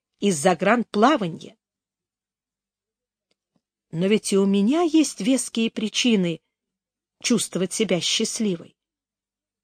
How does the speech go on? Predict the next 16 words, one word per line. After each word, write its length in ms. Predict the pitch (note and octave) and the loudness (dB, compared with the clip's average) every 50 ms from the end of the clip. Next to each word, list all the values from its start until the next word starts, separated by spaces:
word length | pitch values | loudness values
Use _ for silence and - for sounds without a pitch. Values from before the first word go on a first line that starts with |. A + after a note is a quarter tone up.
| _ _ _ | _ _ _
Выходит, 560 | D#3+ E3 D#3 - - G#3 A3 G3+ B3 A#3+ - | -6 -6 -4 0 2 2 4 4 4 2 4
как 180 | - G#3 F#3+ E3+ | 4 2 2 2
говорится, 520 | E3 E3+ F3+ F3 G3+ A3 - - - F#3 | 2 0 2 2 2 2 0 -2 -4 -4
в 60 | - | -4
свет 480 | - - - E3 F3 G3 A#3 C4 - _ _ _ _ _ _ _ _ _ _ _ _ _ _ _ | -4 -6 -4 0 2 2 2 0 -2 _ _ _ _ _ _ _ _ _ _ _ _ _ _ _
моя 300 | F3 E3+ E3+ F3+ F#3 F3 | -2 0 2 2 2 0
первая 500 | - - F3+ F#3 F#3+ G3+ G3 A#3 B3 A#3+ | 2 2 2 2 4 4 6 6 6 6
довольно 340 | G#3+ G3 F3 F3 E3+ E3+ E3 | 6 6 4 4 2 0 0
толстая 520 | - F3+ F3+ F#3+ - - - - G3 F#3+ | 0 0 0 0 0 -2 0 0 0 0
книга. 540 | - - G3+ G3+ A#3+ D#4 E4+ - - D3+ - _ _ _ _ _ _ _ _ _ _ _ _ _ _ _ _ _ _ _ _ _ | 0 0 0 2 2 2 0 -2 -6 -10 -14 _ _ _ _ _ _ _ _ _ _ _ _ _ _ _ _ _ _ _ _ _
В 160 | _ - - | _ -20 -6
кармане 580 | - F3 E3+ E3 D#3+ F3+ B3+ D#4 E4 C#4+ C#4 B3+ | -2 -2 -2 0 0 2 2 2 2 2 2 2
ночной 420 | A3+ G#3 - - - A#3+ D4 D4+ C4+ | 2 0 0 -2 0 0 2 2 2
рубашки 540 | A3+ F3 - E3 C#4+ C4+ - - - F3+ | 2 2 2 2 0 0 -2 -4 -6 -6
под 200 | - - F3+ D#3+ | -6 -4 -6 -4
булавкой 720 | D3+ F3 F3 F3 A3 - A3 - - _ - - - - | -2 0 0 2 2 2 0 -4 -6 _ -12 -12 -12 -12